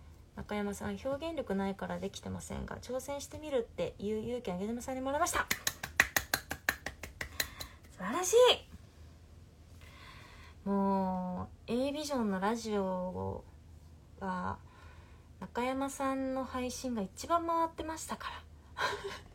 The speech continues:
ら。<laughs> 中山さんが登場された回があって、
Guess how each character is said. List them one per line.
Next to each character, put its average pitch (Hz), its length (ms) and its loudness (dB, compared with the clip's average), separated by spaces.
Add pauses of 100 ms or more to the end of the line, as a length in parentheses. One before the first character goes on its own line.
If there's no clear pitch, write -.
(920)
ら。 - 0 -
<laughs> 254 80 2
中 302 160 8
山 320 240 6
さ - 140 8
ん 320 100 0
が 320 340 4 (800)
登 311 240 2
場 294 180 0
さ 294 140 6
れ 277 100 4
た 277 100 0
回 269 220 2
が 196 100 6
あ - 20 6
っ 175 40 -4
て、 - 480 -2